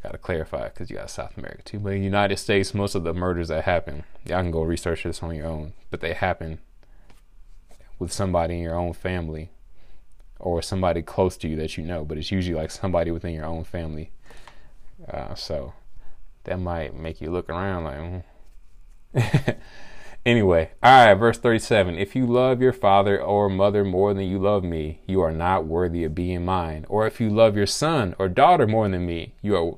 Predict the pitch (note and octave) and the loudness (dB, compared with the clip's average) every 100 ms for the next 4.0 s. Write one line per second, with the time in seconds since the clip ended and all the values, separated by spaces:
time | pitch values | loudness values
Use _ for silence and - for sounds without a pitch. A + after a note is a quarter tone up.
0 | - F#2 F2 F2 F2 E2 E2 E2 E2+ F2 | -4 0 0 0 0 0 -2 -4 -4 -4
1 | E2 E2+ D#2 D#2 - - - - - - | -4 -4 -4 -8 -12 -16 -18 -20 -20 -20
2 | - - G2+ C#3 A2 - B2+ C#3+ C3 G#2+ | -10 -4 -2 4 2 4 2 2 0 -2
3 | B2 A2+ A#2+ - B2 - F2+ E2 - | 0 2 0 2 0 4 4 4 -2